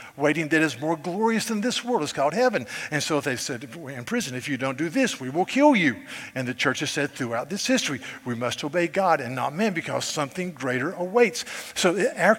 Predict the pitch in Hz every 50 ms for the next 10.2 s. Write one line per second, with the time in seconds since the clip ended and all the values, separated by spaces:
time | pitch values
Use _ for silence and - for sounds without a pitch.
0 | - 208 - 185 170 - - - 208 247 240 - 165 156 165 160 - - 175 160
1 | 160 143 139 - - 214 220 220 214 208 180 185 170 160 151 139 135 - - -
2 | 247 247 226 - - - 151 139 147 151 131 - - 143 139 143 143 - - -
3 | - - - - - - 147 139 117 120 147 139 147 - - - - - - -
4 | - - - - _ _ 330 - - 233 - - - 160 147 294 208 240 202 139
5 | 151 143 139 160 160 156 147 131 - 277 294 - - - - 247 226 226 - _
6 | 247 247 247 247 151 135 127 123 117 131 127 - - - 175 180 170 - 175 160
7 | 151 - - - - - - 147 139 165 - 180 196 254 277 240 175 123 120 123
8 | 135 123 117 135 123 - 131 123 - 220 240 247 - - - - - - - -
9 | - 143 139 123 143 147 147 151 151 143 - 208 143 139 139 131 - - 165 170
10 | 175 180 180 170